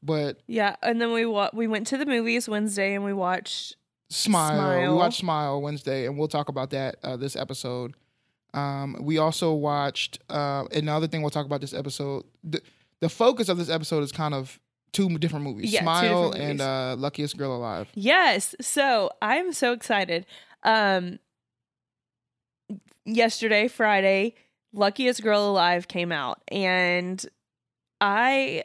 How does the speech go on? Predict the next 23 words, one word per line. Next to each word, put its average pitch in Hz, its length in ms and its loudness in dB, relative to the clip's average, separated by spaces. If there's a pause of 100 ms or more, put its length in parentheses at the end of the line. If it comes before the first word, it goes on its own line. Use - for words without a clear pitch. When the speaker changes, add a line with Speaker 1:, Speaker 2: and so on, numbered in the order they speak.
Speaker 2:
read 214 300 0
this 440 160 4
book. 320 440 -2
So 226 420 2
shout 208 220 -2
out 269 140 0
to 349 100 -6
Kaylee. 240 460 2
Kaylee 240 300 2
gave 214 240 2
me 214 160 0
this 202 200 0
book, 196 480 2 (580)
um, 190 500 0
a 220 80 -4
couple 427 260 2
of 339 80 4
years 226 280 2
ago, 180 360 2
and 214 140 2
I 214 160 2
read 202 440 0
it 392 420 -2